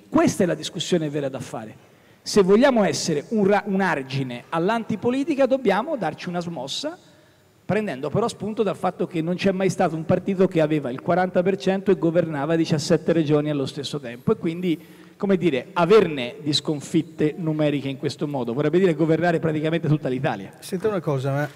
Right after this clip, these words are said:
Speaker 2: <clears throat> mettendo insieme il Veneto, dove il risultato era praticamente scontato quando si è visto la differenza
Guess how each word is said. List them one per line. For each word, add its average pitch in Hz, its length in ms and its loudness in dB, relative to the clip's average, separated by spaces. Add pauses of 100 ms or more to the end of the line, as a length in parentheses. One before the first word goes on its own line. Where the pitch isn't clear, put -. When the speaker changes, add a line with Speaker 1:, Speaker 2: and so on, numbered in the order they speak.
(1160)
Speaker 2:
<clears throat> 175 680 -4
mettendo 226 480 4
insieme 208 380 6
il 180 80 8
Veneto, 151 640 4
dove 185 220 6
il 180 40 6
risultato 165 840 4
era 160 200 4
praticamente 156 560 0
scontato 156 540 0
quando 135 240 -2
si 139 120 -6
è 135 40 -2
visto 143 260 -4
la 135 80 -2
differenza 135 580 -4